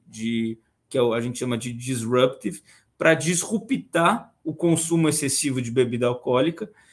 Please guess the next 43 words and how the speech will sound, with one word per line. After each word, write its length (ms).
é, 560
e, 600
e, 100
né, 80
a 80
gente 240
fala 320
que 260
é 100
inserir 880
a 140
moderação 920
dentro 340
do 140
nosso 360
portfólio, 760
que, 180
que 180
é 80
um 140
pouco 280
o 80
que 140
passa 420
da 120
mu-, 260
a 80
mudança 480
da 60
O 40
M 140
S. 280
A 40
O 40
M 100
S, 200
ela 140
fala 200
assim, 180
"Olha, 140
a 20
gente 220
reconhece, 720